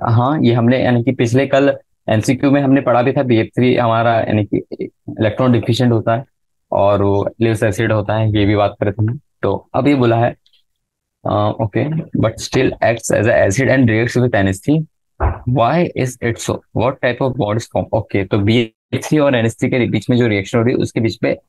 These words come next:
अ, reaction के बारे में बात करनी है basically। ओके, तो देखिए, जो हमारा बी एफ़ थ्री होता है,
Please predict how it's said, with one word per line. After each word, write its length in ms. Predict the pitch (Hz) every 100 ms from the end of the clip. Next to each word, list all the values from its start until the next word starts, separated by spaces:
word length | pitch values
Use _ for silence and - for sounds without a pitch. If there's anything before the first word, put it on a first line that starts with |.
| _ -
अ, 320 | 104 104 104
reaction 320 | 110 117 -
के 100 | 98
बारे 120 | 104 101
में 100 | 101
बात 140 | 92
करनी 160 | 104 101
है 100 | 98
basically। 560 | - - 92 85 -
ओके, 160 | 101 - _ _ - -
तो 60 | 107
देखिए, 280 | 98 - - - _ _ - _ -
जो 80 | 127
हमारा 340 | 117 104 127
बी 220 | 123 113
एफ़ 180 | 123 -
थ्री 100 | 123
होता 200 | 95 98
है, 80 | 110